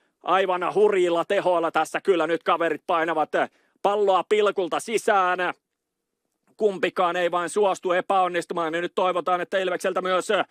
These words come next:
tehokkuus jatkuu näissä ampumishommissa. Onko Raittinen seuraava mies, joka lähtee laukomaan?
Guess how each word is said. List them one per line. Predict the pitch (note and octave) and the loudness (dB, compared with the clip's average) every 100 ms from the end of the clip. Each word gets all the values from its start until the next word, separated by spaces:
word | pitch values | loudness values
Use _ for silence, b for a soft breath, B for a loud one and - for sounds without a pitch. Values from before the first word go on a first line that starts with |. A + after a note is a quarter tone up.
| b b b b _ | b b b b _
tehokkuus | G#3 G#3+ A3 - G#3+ G3+ | 0 2 0 0 0 2
jatkuu | A3+ G#3+ - - G3 | 2 2 0 -2 0
näissä | F3+ E3 G#3+ G3 | 0 -2 -2 -2
ampumishommissa. | G3+ G#3 G3+ G3+ G#3 G3+ F#3 - D#3 - _ _ - | -2 -4 -4 -2 -2 -2 -6 -2 -4 -4 _ _ -8
Onko | D#3 E3+ | -4 -2
Raittinen | G3 G3+ F3+ G#3 F#3+ F#3 D#3+ | 0 0 -2 -4 -2 -4 -2
seuraava | G#3+ G#3 F#3 F3 | -2 -2 -2 -2
mies, | G3 F#3 F#3+ | -2 -2 -4
joka | F3 F#3 | -2 0
lähtee | F3+ - G#3 | 0 -2 -2
laukomaan? | F#3+ F#3+ E3+ G3+ F3 D#3+ C#3+ C3 | 0 0 0 0 0 -2 -2 -4